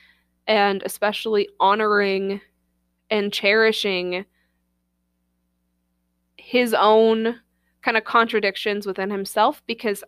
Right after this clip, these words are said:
that's, I think, really the point, is that liminality, the space between space. The understanding of Cernunnos as a representation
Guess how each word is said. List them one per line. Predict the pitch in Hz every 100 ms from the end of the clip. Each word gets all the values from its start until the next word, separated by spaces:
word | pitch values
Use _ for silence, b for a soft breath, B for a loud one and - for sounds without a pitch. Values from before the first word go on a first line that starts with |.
| 202
that's, | 214 196 -
I | 214
think, | 220 254
really | 214 226 226
the | 208
point, | 208 - 240 196 - _ b b b _
is | 233 233
that | 214 190
liminality, | 190 196 185 175 170 170 151 85 -
the | 202
space | - 196 185 -
between | - - 175 170
space. | - 165 - - - - _ _ _ _ _ _ _ _ _ _
The | 202 196 185 180 - _ B B B _ _ _ -
understanding | 226 226 220 - 240 233 220 214
of | 196 208
Cernunnos | 214 214 214 214
as | 208
a | 202
representation | 196 190 208 196 202 185 190 190